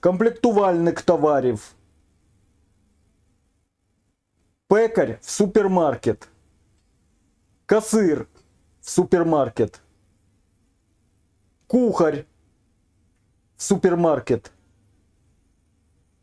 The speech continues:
Також касир. З гарною зарплатньою від дванадцяти з половиною тисяч гривень.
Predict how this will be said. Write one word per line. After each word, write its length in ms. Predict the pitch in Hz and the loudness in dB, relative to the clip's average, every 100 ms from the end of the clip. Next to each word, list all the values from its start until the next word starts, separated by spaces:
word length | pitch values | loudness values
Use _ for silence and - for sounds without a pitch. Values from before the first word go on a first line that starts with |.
| _ | _
Також 420 | 180 175 240 254 | -2 0 0 0
касир. 540 | - 214 - 175 139 - _ _ _ _ _ _ _ _ _ _ _ _ _ _ _ _ _ _ _ _ _ _ _ _ _ _ _ _ - | 0 0 0 0 -2 -6 _ _ _ _ _ _ _ _ _ _ _ _ _ _ _ _ _ _ _ _ _ _ _ _ _ _ _ _ -14
З 300 | - 190 - | -2 -2 0
гарною 600 | 135 175 240 226 208 180 | 0 2 2 0 0 0
зарплатньою 880 | 165 208 214 208 190 175 131 113 - - | 0 0 0 0 0 0 0 -2 -4 -6
від 400 | 127 220 226 - _ _ _ _ _ _ _ _ _ _ _ _ _ _ _ _ _ _ _ | -2 -2 -2 -12 _ _ _ _ _ _ _ _ _ _ _ _ _ _ _ _ _ _ _
дванадцяти 680 | 131 151 202 220 233 196 170 | -2 0 2 2 2 0 0
з 60 | 160 | 0
половиною 560 | - 175 202 214 185 | 0 2 2 2 0
тисяч 360 | - 208 190 139 | 0 0 0 0
гривень. 520 | 151 151 120 104 110 | 2 2 0 -2 -4